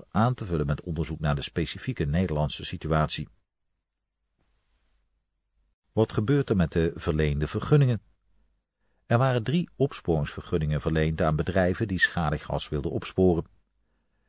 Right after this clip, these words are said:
In tweeduizend negen is er een opsporingsvergunning verleend voor een gebied in de Peel. In tweeduizend tien zijn er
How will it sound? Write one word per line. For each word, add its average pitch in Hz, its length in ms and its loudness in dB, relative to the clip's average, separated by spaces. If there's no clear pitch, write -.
In 139 120 0
tweeduizend 101 440 6
negen 127 320 2
is 160 100 0
er 165 60 0
een 160 80 0
opsporingsvergunning 139 1000 -4
verleend 120 380 0
voor 101 200 -4
een 90 80 -4
gebied 90 320 -4
in 80 100 2
de 87 160 0
Peel. 90 360 2
In 73 80 -8
tweeduizend 73 500 2
tien 90 240 0
zijn 82 180 4
er 78 120 0